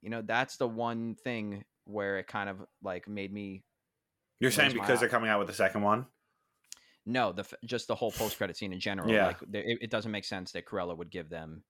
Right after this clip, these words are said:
Speaker 1: Pongo and Perdita if
Speaker 2: Yeah, it doesn't make sense,
Speaker 1: she
Speaker 2: but I
Speaker 1: wa-
Speaker 2: do like it also that's, like, sets up Hundred one Dalmatians. I kinda wish that was it.
Speaker 1: Like, you wish that wa-, that was it, and then there was
Speaker 2: Yeah,
Speaker 1: no
Speaker 2: I kinda
Speaker 1: sequel?
Speaker 2: don't want a sequel to Cruella.
Speaker 1: I don't really want a, a sequel either. I mean,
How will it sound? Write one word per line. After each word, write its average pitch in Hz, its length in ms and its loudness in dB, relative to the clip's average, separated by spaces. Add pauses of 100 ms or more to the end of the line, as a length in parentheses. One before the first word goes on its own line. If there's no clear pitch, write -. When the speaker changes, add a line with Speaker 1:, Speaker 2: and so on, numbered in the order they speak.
(220)
Speaker 1:
Pongo 87 260 -4
and 80 100 -10
Perdita 80 500 -10 (460)
if 101 80 -4
Speaker 2:
Yeah, 117 180 8
it 120 80 4
doesn't 131 220 4
make 110 120 4
sense, 92 280 -2
Speaker 1:
she 107 80 -2
Speaker 2:
but 123 80 8
I 120 40 10
Speaker 1:
wa- - 0 -
Speaker 2:
do 131 160 2
like 104 240 6
it 90 160 4
also 92 300 6
that's, 85 340 4
like, 85 260 4 (160)
sets - 300 2
up 85 200 2
Hundred 92 260 -2
one 90 160 0
Dalmatians. 107 400 4
I 107 80 6
kinda 123 200 4
wish 117 180 6
that 104 140 6
was 98 120 0
it. 113 220 6 (2000)
Speaker 1:
Like, 117 280 -2
you 117 80 -4
wish 110 200 -2
that 110 180 4
wa-, - 160 -2
that 113 220 4
was 98 140 0
it, 104 300 2
and 101 180 -2
then 98 200 0
there 101 100 8
was 85 120 6
Speaker 2:
Yeah, - 20 0
Speaker 1:
no 101 120 -2
Speaker 2:
I 123 160 6
kinda 165 220 6
Speaker 1:
sequel? - 20 6
Speaker 2:
don't 147 140 8
want 123 160 6
a - 20 -2
sequel 98 400 -2
to - 100 -10
Cruella. 90 500 4 (460)
Speaker 1:
I 156 100 10
don't 175 120 4
really 165 180 6
want 143 200 4
a, - 140 -4
a 120 80 0
sequel 110 340 -2
either. 98 160 0
I 98 60 0
mean, 101 340 -2